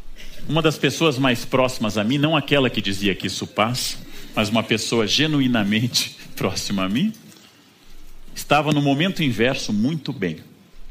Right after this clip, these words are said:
E eu estava mal. Isto, felizmente, passou. Bem, esta pessoa me convidava para almoços maravilhosos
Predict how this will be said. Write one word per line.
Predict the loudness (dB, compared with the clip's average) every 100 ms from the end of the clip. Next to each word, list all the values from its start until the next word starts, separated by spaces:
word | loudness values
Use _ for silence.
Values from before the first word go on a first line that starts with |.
| -4
E | -2
eu |
estava | 0 0 0 0
mal. | 0 0 -2 -16 -20 _ _ -8
Isto, | -6 -6 -6
felizmente, | -2 -2 -2 -2 -4 -4
passou. | -8 -8 -10 -10 -14 -20 _ _ _ _ _ _ _ -20 _ _ _ _ _ _
Bem, | 0 0 -4 -12 -10 -10 -12 -12 -8 -4
esta | -2 0
pessoa | 0 0 2 2
me | 2
convidava | 2 0 0 2 4 4 0
para | 0 0 0 -2
almoços | -4 -2 0 0 -2 -4
maravilhosos | -2 -4 -4 -4 -2 -2 -4 -8